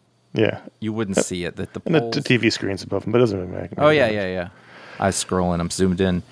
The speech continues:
Speaker 2: You know what, though? I mean, if, if, if you wanna talk about a page that immediately sets up what the world is and what it's like.
Speaker 1: Oh, for sure.
Speaker 2: There's a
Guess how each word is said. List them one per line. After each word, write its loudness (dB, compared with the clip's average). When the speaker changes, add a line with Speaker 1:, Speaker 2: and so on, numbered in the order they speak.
Speaker 2:
You 2
know 6
what, 4
though? 4
I -2
mean, 0
if, -2
if, 2
if -4
you -2
wanna -2
talk 4
about 4
a 0
page 0
that 4
immediately 4
sets -2
up 2
what -4
the -6
world -2
is -4
and -6
what -6
it's -12
like. -6
Speaker 1:
Oh, 4
for -2
sure. 0
Speaker 2:
There's 0
a -6